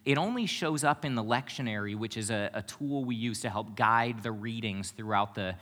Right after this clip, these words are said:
the year. It only shows up in the lectionary twice, and both times are in this year. The lectionary is a three-year cycle. It gives the prodigal son story twice in year C, which is what we're in. And so we thought, "Well, let's go through it twice,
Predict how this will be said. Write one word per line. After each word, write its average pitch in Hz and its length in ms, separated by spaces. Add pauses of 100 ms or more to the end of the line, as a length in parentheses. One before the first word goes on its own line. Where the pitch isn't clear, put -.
(280)
the 107 160
year. 120 360
It 104 60
only 170 200
shows 156 240
up 139 160
in 131 40
the 120 80
lectionary 117 560
twice, 113 680
and 117 120
both 147 280
times 143 340
are 113 140
in 110 160
this 113 200
year. 107 380
The 82 80
lectionary 107 380
is 95 80
a - 20
three-year 113 460
cycle. 113 500 (280)
It 110 120
gives 131 160
the 131 60
prodigal 120 420
son 117 240
story 107 320
twice 123 560
in 110 180
year 107 220
C, 113 400
which 107 220
is 104 120
what - 140
we're 104 160
in. 123 300 (220)
And 143 140
so 151 160
we 156 200
thought, 170 320
"Well, 156 100
let's 180 220 (100)
go 156 240
through 156 460
it - 180
twice, - 640